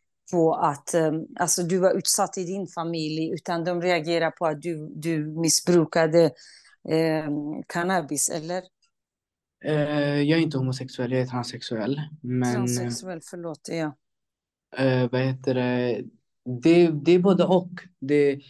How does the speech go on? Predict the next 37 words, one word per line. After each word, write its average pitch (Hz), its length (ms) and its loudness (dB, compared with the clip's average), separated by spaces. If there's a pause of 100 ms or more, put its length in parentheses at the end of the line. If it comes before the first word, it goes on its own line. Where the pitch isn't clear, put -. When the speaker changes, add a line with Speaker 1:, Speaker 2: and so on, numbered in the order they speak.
(220)
Speaker 2:
min 160 140 0
familj 170 340 4
är 143 60 0
ganska 143 300 -6
emot 147 340 -2
sånt. 113 280 -16 (1040)
Eh, 123 480 -2
så 135 180 -4
ja, 143 320 4
det, 131 580 0
och 147 160 -4
sen 151 180 -2
så 147 120 -10
från 143 240 -8
socialtjänstens 147 760 -2
sida 123 300 0
så, 120 220 -6
eh, 113 240 -4 (520)
kan 131 180 2
de 131 140 6
inte 127 180 0
göra 123 200 2
så 127 120 -6
mycket 123 240 -6
förutom 117 320 -4
att 117 120 -10
stötta 123 360 -4
mig 110 340 -6
och 107 600 -6 (680)
sånt. - 420 -10
Men 123 460 0 (340)
jag 131 180 4
är 131 40 6
ganska 135 380 -2
klar 120 420 -2
med 110 200 -10
socialtjänsten. 107 840 -12